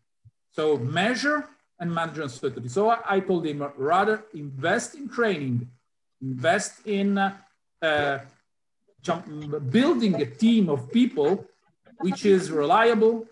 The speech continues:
and which can face whatever event. So he actually was convinced, and, uh, he spoke with the C E O, and, uh, just to cut it short, uh,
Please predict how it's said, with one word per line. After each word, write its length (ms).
and 100
which 260
can 180
face 680
whatever 500
event. 440
So 300
he 120
actually 280
was 220
convinced, 540
and, 180
uh, 80
he 140
spoke 260
with 140
the 80
C 240
E 60
O, 240
and, 300
uh, 440
just 220
to 60
cut 200
it 80
short, 440
uh, 160